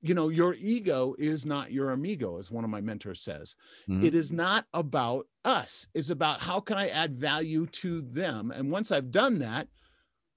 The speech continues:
Speaker 1: listen, if I, if I help generate an extra hundred thousand dollars in you, over and above your business just this month alone,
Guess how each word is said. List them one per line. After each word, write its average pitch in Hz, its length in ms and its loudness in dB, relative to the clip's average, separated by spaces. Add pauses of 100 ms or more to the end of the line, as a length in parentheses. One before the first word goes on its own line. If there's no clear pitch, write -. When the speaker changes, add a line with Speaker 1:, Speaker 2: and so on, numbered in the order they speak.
Speaker 1:
listen, 180 240 -2
if 143 80 0
I, 185 180 4
if 160 140 0
I 202 60 6
help 214 240 4
generate 185 340 4
an 165 80 0
extra 147 220 -2
hundred 165 220 -2
thousand 147 280 0
dollars 127 380 2
in 127 140 0
you, - 140 -4
over 156 200 2
and 190 80 0
above 151 260 0
your 143 120 0
business 127 420 -2 (100)
just 143 340 2
this 151 200 -4
month 131 260 -2
alone, 104 380 -8